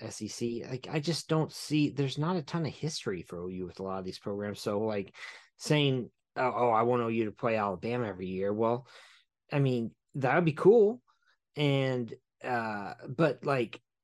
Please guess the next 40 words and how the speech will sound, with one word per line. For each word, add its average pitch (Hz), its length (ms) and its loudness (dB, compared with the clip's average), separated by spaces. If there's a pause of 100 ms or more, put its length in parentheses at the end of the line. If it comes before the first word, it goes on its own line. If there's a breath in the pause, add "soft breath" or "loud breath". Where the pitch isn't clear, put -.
(560)
is, 127 320 -2
is 113 80 -4
that 120 160 -4
something 123 240 0
Alabama 113 460 0
wants? 170 440 0
I 127 340 -2
just, 156 360 -6
I 123 140 -2
don't 135 200 2
know. 135 280 0
I 98 60 -6
mean, 107 300 -4
like, 120 220 2
I, 123 140 2
I 127 180 0
think 160 320 2
that, 139 220 4 (540 soft breath)
I, 139 300 0
I 170 40 6
don't 165 160 6
know. 139 180 6
To 120 160 -4
me, 143 560 2
you 135 180 0
know, 117 220 2
so - 180 -4
long 156 140 4
as 165 80 2
they 170 120 4
have, 151 220 2
uh, 113 360 -2
that 113 240 0
game 127 200 0
with 113 120 -4
Texas 110 440 -4
kinda 104 220 -4
locked 98 360 -2
down, 98 440 -4 (600 loud breath)
um, 104 520 -2